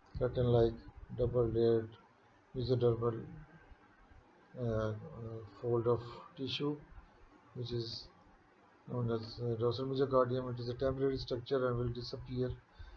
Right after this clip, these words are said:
very soon, but it has, uh, two important, uh, masses related to it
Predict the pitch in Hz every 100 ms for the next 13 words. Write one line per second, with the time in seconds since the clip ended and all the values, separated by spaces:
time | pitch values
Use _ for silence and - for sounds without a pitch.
0 | - - 131 131 127 131 123 120 - -
1 | - - - - 131 135 131 - - 170
2 | - 123 123 120 - - - 127 120 117
3 | 113 113 110 - - 151 143 123 131 120
4 | 127 123 123 - - - - - - -
5 | - - - 156 123 117 113 113 - 78
6 | 117 117 117 120 - 131 104 - - -
7 | - - - - - - 123 120 123 135
8 | 131 135